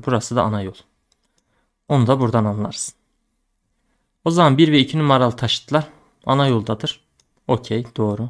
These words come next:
Biz yanlış arıyoruz. Üç ve dört numaralı taşıtlar tali yoldadır. Üç ve dört tali yolda.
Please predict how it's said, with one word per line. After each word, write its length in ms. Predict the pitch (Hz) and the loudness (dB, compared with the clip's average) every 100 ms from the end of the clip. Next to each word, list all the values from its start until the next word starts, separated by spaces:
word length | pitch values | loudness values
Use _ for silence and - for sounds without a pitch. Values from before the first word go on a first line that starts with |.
| - _ _ _ _ _ _ | -12 _ _ _ _ _ _
Biz 180 | 135 120 | -4 2
yanlış 400 | 123 117 113 - | 2 2 0 -2
arıyoruz. 540 | 113 101 101 127 - - _ _ _ _ _ _ 185 | -2 -2 -6 -10 -16 -20 _ _ _ _ _ _ -4
Üç 220 | 208 202 | 0 2
ve 120 | 139 | 4
dört 220 | 143 160 | 4 2
numaralı 340 | 156 135 123 117 | 2 2 2 0
taşıtlar 440 | 113 - 117 - | -6 -4 -6 -4
tali 360 | 120 110 110 104 | -2 0 0 -2
yoldadır. 420 | 101 107 - - | -4 -8 -12 -10
Üç 240 | 117 - | -10 -6
ve 120 | 113 | -6
dört 260 | 117 120 - | -4 -8 -8
tali 360 | - 104 104 104 | -4 -4 -2 -6
yolda. 400 | 104 - 135 | -6 -8 -10